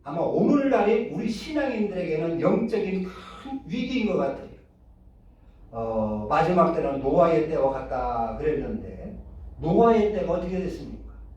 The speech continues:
신앙을 지키기가 참 어려웠습니다.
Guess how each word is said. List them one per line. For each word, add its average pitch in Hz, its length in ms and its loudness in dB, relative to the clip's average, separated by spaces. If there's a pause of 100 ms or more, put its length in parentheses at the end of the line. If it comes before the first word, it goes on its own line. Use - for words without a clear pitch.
(140)
신앙을 302 520 2
지키기가 226 440 0
참 - 600 -10
어려웠습니다. 233 720 -2